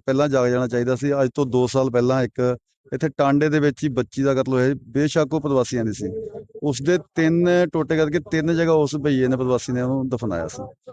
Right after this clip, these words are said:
ਜੇ ਅਸੀਂ ਉਦੋਂ ਜਾਗ ਜਾਂਦੇ ਤਾਂ ਸ਼ਾਇਦ ਹਰਵੀਰ ਸਿੰਘ ਨੂੰ ਆਪਣੇ ਜਾਨ ਨਾ ਦੇਣੀ ਪੈਂਦੀ। ਤੇ ਉਹਨੇ ਸਾਡੀ ਜਨਤਾ ਨੂੰ ਜਗਾਉਣ ਦੇ ਲਈ ਆਪਣਾ ਖੂਨ ਜਿਹੜਾ ਵਹਾਇਆ,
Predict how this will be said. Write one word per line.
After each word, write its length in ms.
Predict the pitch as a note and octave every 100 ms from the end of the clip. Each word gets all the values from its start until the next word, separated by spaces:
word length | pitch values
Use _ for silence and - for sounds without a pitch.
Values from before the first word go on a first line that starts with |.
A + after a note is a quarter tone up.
| - A4+ - -
ਜੇ 380 | A#2 D#3 G3 G#3
ਅਸੀਂ 180 | - G3+
ਉਦੋਂ 240 | E3+ F#3
ਜਾਗ 240 | E3+ D#3+ D#3
ਜਾਂਦੇ 300 | D#3 D#3 E3
ਤਾਂ 100 | F3
ਸ਼ਾਇਦ 580 | - C#3 C#3 C#3+ C#3+
ਹਰਵੀਰ 440 | C#3+ C3+ B2 C3 B2+
ਸਿੰਘ 260 | - C3+
ਨੂੰ 180 | C#3 C#3
ਆਪਣੇ 540 | B2+ - B2+ C3 C3 C3 _ - C3+
ਜਾਨ 500 | - B2+ C3 C#3 C3 - C3+
ਨਾ 160 | B2
ਦੇਣੀ 240 | A#2+ A#2 A2
ਪੈਂਦੀ। 300 | G#2+ G2 G2 _ _ _ _
ਤੇ 120 | F3 D3+
ਉਹਨੇ 600 | F#3+ G#3 G#3 G#3+ G#3+ G3+ - _ _ _
ਸਾਡੀ 420 | - D#3 D#3 F3
ਜਨਤਾ 400 | D#3 D3+ C#3 D#3
ਨੂੰ 140 | D#3+
ਜਗਾਉਣ 360 | D3+ C#3+ C#3 C#3
ਦੇ 120 | C#3+
ਲਈ 260 | C3+ C3+ C#3
ਆਪਣਾ 360 | B2+ C3 C3 C3
ਖੂਨ 500 | _ - B2+ C3+ C3+
ਜਿਹੜਾ 240 | C3 C3+
ਵਹਾਇਆ, 520 | B2+ B2 G#2 G#2 A#2+